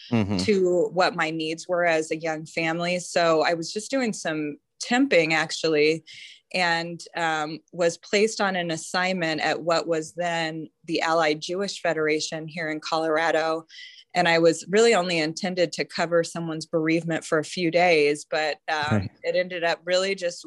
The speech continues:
Speaker 2: working out and, and seriously has changed the
Speaker 1: Right.
Speaker 2: trajectory of
Speaker 1: I,
Speaker 2: my life.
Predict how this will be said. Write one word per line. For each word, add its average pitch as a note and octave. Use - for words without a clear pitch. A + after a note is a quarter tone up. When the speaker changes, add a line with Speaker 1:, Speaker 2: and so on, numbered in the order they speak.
Speaker 2:
working F#3
out E3+
and, E3
and E3
seriously E3
has D#3+
changed D#3
the G#2+
Speaker 1:
Right. A2+
Speaker 2:
trajectory D#3+
of D3+
Speaker 1:
I, -
Speaker 2:
my C#3+
life. -